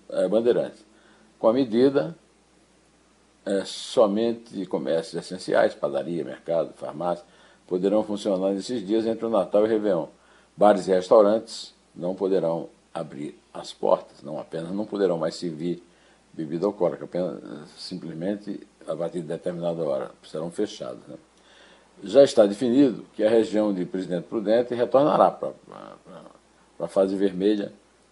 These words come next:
a mais restritiva, por causa do avanço de casos e da falta de leite de U T I. Só ontem houve a confirmação de mais nove casos na cidade de Presidente Prudente, há ainda setenta e três pessoas hospitalizadas. Agora, o caso da, da capital também é grave.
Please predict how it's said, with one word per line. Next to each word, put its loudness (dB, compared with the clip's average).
a -12
mais -6
restritiva, -6
por -2
causa 0
do 4
avanço 2
de -6
casos 2
e -2
da 2
falta 0
de -2
leite -2
de -4
U -4
T -2
I. -6
Só 4
ontem 8
houve 6
a 6
confirmação 2
de -2
mais 2
nove 8
casos 10
na -4
cidade 0
de -14
Presidente -4
Prudente, 0
há 0
ainda 2
setenta -2
e -10
três -4
pessoas -2
hospitalizadas. -2
Agora, 2
o -4
caso 2
da, 6
da -2
capital 2
também -2
é 2
grave. 6